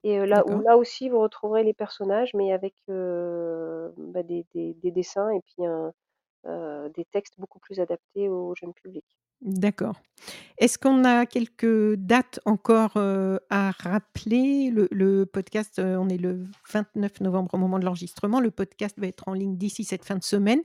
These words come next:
Speaker 2: Est-ce qu'il restera quelques dates pour rencontrer les gardiens de la forêt pendant qu'ils sont encore sur notre sol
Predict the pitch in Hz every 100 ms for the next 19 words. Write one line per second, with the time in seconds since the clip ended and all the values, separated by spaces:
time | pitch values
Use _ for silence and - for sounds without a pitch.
0 | _ 208 - - 214 208 202 208 - 196
1 | 202 190 196 - - 190 185 180 _ _
2 | 180 208 220 - - 190 - 196 - 196
3 | - - 208 196 - 190 196 190 196 190
4 | 202 185 185 202 208 196 185 190 - 190
5 | 185 175 214 - 185 185 - 185 - -
6 | 220 269